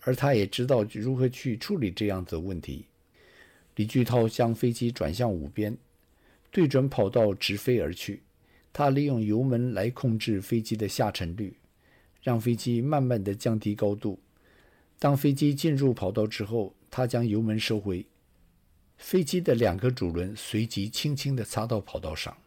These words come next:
这时他继续将驾驶杆轻轻地向前顶着，想将飞机的尾轮继续保持腾空的状态，尽量减少尾轮着地滚行的时间。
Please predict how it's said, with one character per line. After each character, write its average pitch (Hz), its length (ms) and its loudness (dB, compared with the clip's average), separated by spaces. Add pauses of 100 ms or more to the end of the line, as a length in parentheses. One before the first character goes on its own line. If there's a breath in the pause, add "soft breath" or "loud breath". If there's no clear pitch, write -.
(320)
这 151 160 4
时 139 220 4
他 135 240 4
继 139 200 -2
续 131 320 -2
将 131 280 2
驾 143 180 4
驶 127 200 0
杆 113 200 0
轻 147 240 -2
轻 139 200 0
地 131 100 2
向 117 240 0
前 113 240 -2
顶 87 240 -4
着， 92 220 -8 (760)
想 117 240 0
将 135 240 2
飞 151 180 2
机 147 160 -4
的 147 140 6
尾 101 220 2
轮 117 260 -2
继 180 220 0
续 120 240 2
保 101 220 0
持 123 240 -4
腾 107 200 -4
空 127 220 -2
的 117 100 -2
状 110 220 -6
态， 98 280 -10 (580)
尽 196 280 4
量 135 240 4
减 113 240 0
少 110 180 2
尾 101 260 -4
轮 117 280 0
着 117 220 2
地 120 360 0
滚 92 220 -2
行 101 180 -6
的 113 80 -2
时 - 220 -2
间。 104 260 -8